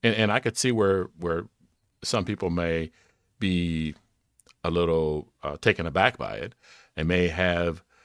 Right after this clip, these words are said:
some reticence to, to accept it in its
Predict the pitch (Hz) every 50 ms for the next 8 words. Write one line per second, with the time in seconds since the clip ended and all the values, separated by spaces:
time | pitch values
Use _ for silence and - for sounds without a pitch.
0 | _ _ _ _ _ _ _ - - - 110 101 95 90 90 85 85 80 76 73
1 | _ _ _ _ _ _ _ _ - - _ _ _ _ _ _ _ _ _ _
2 | - 76 87 110 120 110 104 - - 101 92 82 - - - 87 85 76 73 73
3 | 71 71 - _ - 80 78 73 73 - - 80 - - - 117 107 _ - 87
4 | - 107 107 101 92 - - - -